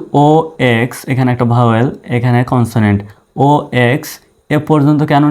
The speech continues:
নেবেন না? কারণ এই কনসোনেন্টের পরে একটা ভাওয়েল আছে, তাই আপনি এফ পর্যন্ত নেবেন না, কারণ এখানে কনসোনেন্টের পরে একটা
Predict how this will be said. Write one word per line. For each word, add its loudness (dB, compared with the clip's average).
নেবেন 0
না? 2
কারণ 2
এই 2
কনসোনেন্টের 0
পরে 0
একটা -2
ভাওয়েল 2
আছে, -10
তাই 2
আপনি 0
এফ 0
পর্যন্ত 2
নেবেন 2
না, 0
কারণ 2
এখানে 2
কনসোনেন্টের 2
পরে 2
একটা -2